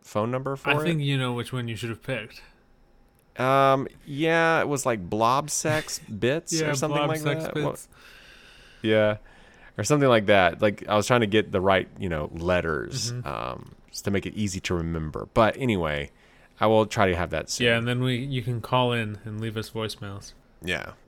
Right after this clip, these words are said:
Speaker 1: and we'll feature you on the podcast. But until then, how do they get in touch with us, Nick?
Speaker 2: Well, they can follow us on Instagram at Trailer Blazers Podcast, which is the, probably the best place to follow us. Uh, they can email us at trailerblazerspod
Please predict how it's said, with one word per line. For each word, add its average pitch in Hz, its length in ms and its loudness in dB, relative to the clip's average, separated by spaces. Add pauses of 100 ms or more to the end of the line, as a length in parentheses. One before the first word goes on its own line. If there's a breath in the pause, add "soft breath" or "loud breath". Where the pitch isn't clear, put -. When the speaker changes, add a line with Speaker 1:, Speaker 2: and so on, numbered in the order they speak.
(160)
Speaker 1:
and 104 160 -2
we'll 85 100 -6
feature 151 380 -8
you 131 120 -4
on 123 120 -4
the 123 60 -8
podcast. 80 500 -4
But - 180 4
until 139 280 4
then, 120 160 6
how 113 140 4
do 113 60 4
they 113 80 4
get 113 100 2
in 107 40 -4
touch 113 200 -4
with 110 100 -12
us, 107 80 -10
Nick? 107 160 -4 (100)
Speaker 2:
Well, 151 320 2 (160)
they 147 220 2
can 139 340 -2 (260)
follow 160 220 4
us 139 120 0
on 131 180 -2
Instagram 123 600 -2
at 120 80 -12
Trailer 147 320 2
Blazers 123 520 0
Podcast, 143 720 -2
which 127 180 -4
is 117 160 -6
the, 117 120 -8 (560 loud breath)
probably 139 280 4
the 120 160 -2 (160)
best 127 240 2
place 123 240 -2
to 117 80 -6
follow 117 360 6
us. - 280 -4 (500 loud breath)
Uh, 127 200 4
they 135 120 6
can 139 140 2
email 170 320 6
us 135 160 2
at 131 100 0
trailerblazerspod 143 1160 4